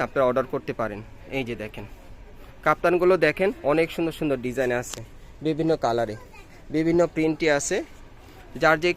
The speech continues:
কালার বা প্রিন্টটা ভাল লাগবে আপনার সাথে সাথে স্ক্রিনশটটা নিয়ে নেবেন অর্ডারের জন্য। প্রত্যেকটার সাথে একটা করে বিশাল চওড়া ঘেরের ওড়না থাকবে। ভিডিওর শুরুতে কিন্তু ওড়নাগুলো দেখাই দিছি আমি, আপনারা আসলে আবার দেখে নেবেন আপনাদের কাছ থেকে ওড়নাগুলো একই রকম থাকে কিনা, হ্যাঁ, বড়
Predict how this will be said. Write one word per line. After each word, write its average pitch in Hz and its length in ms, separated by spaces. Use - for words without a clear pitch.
কালার 156 320
বা 170 120
প্রিন্টটা 170 280
ভাল 151 160
লাগবে 151 260
আপনার 165 240
সাথে 180 260
সাথে 202 140
স্ক্রিনশটটা 175 500
নিয়ে 165 160
নেবেন 214 260
অর্ডারের 127 320
জন্য। 104 180
প্রত্যেকটার 190 480
সাথে 202 220
একটা 185 220
করে 190 140
বিশাল 185 340
চওড়া 170 260
ঘেরের 165 180
ওড়না 165 240
থাকবে। 160 200
ভিডিওর 160 300
শুরুতে 165 240
কিন্তু 165 220
ওড়নাগুলো 139 340
দেখাই 143 320
দিছি 139 280
আমি, 147 140
আপনারা 160 260
আসলে 185 240
আবার 185 180
দেখে 165 240
নেবেন 180 280
আপনাদের 147 300
কাছ 143 180
থেকে 165 180
ওড়নাগুলো 151 400
একই 190 220
রকম 175 260
থাকে 135 260
কিনা, 117 260
হ্যাঁ, 240 140
বড় 156 120